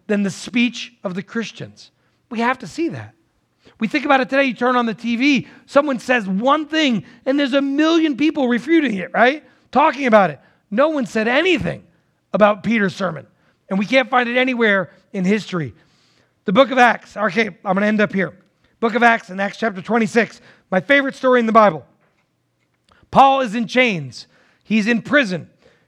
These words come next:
He has to go testify before King Agrippa. And this testimony that he gives will either release him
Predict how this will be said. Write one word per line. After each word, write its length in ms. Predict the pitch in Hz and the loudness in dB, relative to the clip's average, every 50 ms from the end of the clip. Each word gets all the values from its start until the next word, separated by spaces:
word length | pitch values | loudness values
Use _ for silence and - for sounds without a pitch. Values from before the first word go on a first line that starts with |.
| _ | _
He 160 | _ - 202 | _ 0 4
has 180 | 214 220 240 240 | 4 4 4 2
to 100 | 240 - | 0 -8
go 120 | 240 269 254 | -8 -6 -4
testify 560 | 240 254 254 254 254 285 247 185 247 240 240 | 0 0 0 0 0 -6 -4 0 2 2 2
before 300 | 233 220 196 - 220 208 | 0 -2 -8 -8 -10 -10
King 360 | - - 240 269 285 285 294 | -8 -4 -2 0 0 0 -2
Agrippa. 480 | 269 220 160 226 262 226 - 196 - - _ _ _ _ _ _ _ _ _ _ - - _ _ - - _ - - | -4 -2 2 2 2 2 0 -10 -14 -14 _ _ _ _ _ _ _ _ _ _ -20 -20 _ _ -20 -20 _ -4 -2
And 260 | 226 214 208 214 208 _ _ - | 0 0 0 -2 -8 _ _ -6
this 400 | 190 226 285 269 - - - - | -2 0 0 -2 -2 -8 -18 -8
testimony 560 | - - 262 277 - - 269 262 262 262 262 | -2 0 0 0 -2 -6 -6 -4 -2 -2 0
that 120 | 247 240 233 | 0 -2 -2
he 80 | 233 | -2
gives 280 | 196 233 247 254 233 190 | -2 0 0 0 -2 -4
will 140 | 233 208 208 | -8 -6 -4
either 260 | 226 233 220 233 214 | -4 -2 0 0 0
release 440 | 190 190 185 190 226 269 247 - - | 0 2 2 2 2 0 0 0 -2
him 280 | 277 294 294 294 240 | -2 -2 -2 -4 -8